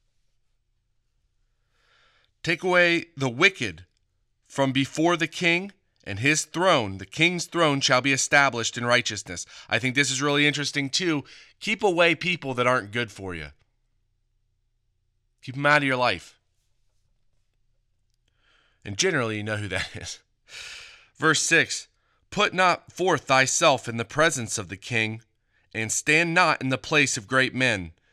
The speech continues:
And I think this is a great verse too. "For better is it that he, it, that it be said unto thee, 'Come up hither,' or 'Come up into a place of honor,' than that thou shouldest be put lower in the presence of the prince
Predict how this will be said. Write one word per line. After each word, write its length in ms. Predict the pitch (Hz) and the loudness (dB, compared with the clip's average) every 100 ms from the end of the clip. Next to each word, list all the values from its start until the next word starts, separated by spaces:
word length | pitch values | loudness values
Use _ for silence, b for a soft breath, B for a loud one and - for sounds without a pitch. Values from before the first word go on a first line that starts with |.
| _ | _
And 140 | - 120 | 0 2
I 100 | 147 | 2
think 200 | 160 139 | -2 -4
this 180 | 170 | -4
is 80 | 151 | -4
a 80 | 135 | -6
great 260 | 117 135 120 | 0 0 -2
verse 240 | 123 - | -8 -8
too. 400 | - 160 113 104 b b b b | -4 -4 -4 -8 b b b b
"For 220 | - 135 | -2 -2
better 420 | 120 120 147 180 196 | 0 6 6 6 4
is 260 | 180 151 | 2 0
it 160 | 185 180 | -2 0
that 160 | 143 | -2
he, 200 | 127 151 - | -2 -8 -4
it, 240 | 135 - | -6 -2
that 140 | 135 | -2
it 100 | 151 | 0
be 120 | 143 147 | -2 -4
said 280 | - 202 | 2 4
unto 280 | 175 131 131 | 4 2 -4
thee, 340 | 110 123 123 b b - | -4 -2 -4 b b -6
'Come 260 | 180 180 | 0 2
up 160 | 175 - | 2 0
hither,' 480 | 185 208 123 90 - - | -2 -2 -4 -8 -12 -14
or 140 | 104 | -12
'Come 260 | - 147 156 | -4 -2 0
up 200 | 147 - _ - | -2 -4 _ -6
into 300 | 156 160 156 | -6 -2 -4
a 60 | |
place 340 | 151 180 175 - | -2 0 0 0
of 140 | 135 | -2
honor,' 440 | 147 180 127 104 98 b b b b | 0 0 -2 -4 -8 b b b b
than 200 | - 131 | -2 0
that 160 | 135 131 | 2 4
thou 180 | 147 175 | 6 6
shouldest 420 | 175 190 180 - | 4 2 0 -2
be 140 | 147 | -4
put 300 | - 185 196 | -2 -2 -2
lower 400 | 151 180 165 131 | 0 0 2 2
in 80 | 120 | 0
the 100 | 123 | -2
presence 500 | - 170 156 127 113 | -2 0 0 -2 -6
of 120 | 123 | -8
the 80 | 127 | -8
prince 500 | - 175 131 101 - | -2 2 2 0 -10